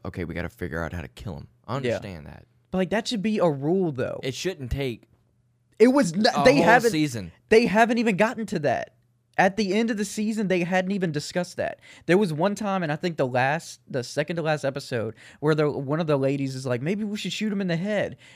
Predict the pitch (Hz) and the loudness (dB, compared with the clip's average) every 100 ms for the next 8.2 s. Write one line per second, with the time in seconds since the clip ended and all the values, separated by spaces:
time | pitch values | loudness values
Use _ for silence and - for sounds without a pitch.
0 | - 143 156 160 147 147 170 175 165 120 | -2 0 2 2 2 2 2 0 0 -2
1 | - _ _ _ 156 202 240 254 494 508 | -6 _ _ _ -4 -2 0 0 -2 -4
2 | - 170 175 226 214 156 - 175 170 170 | -8 -2 0 0 -2 -4 -4 0 2 2
3 | 120 107 123 _ _ 131 120 131 135 139 | 0 -4 -10 _ _ -2 -2 2 4 4
4 | 135 127 139 131 123 113 113 135 - 139 | 2 -2 -2 -4 -4 -2 -2 -2 -4 -2
5 | 131 131 131 135 156 160 156 123 - 131 | 0 0 -2 -6 -2 -2 -4 -8 -4 -4
6 | 120 - - _ _ - 165 165 185 - | -4 -12 -16 _ _ -2 0 2 -2 0
7 | 622 - - - 359 - - 392 - - | -2 -2 -16 -10 -10 -10 -20 -12 -12 -12
8 | _ | _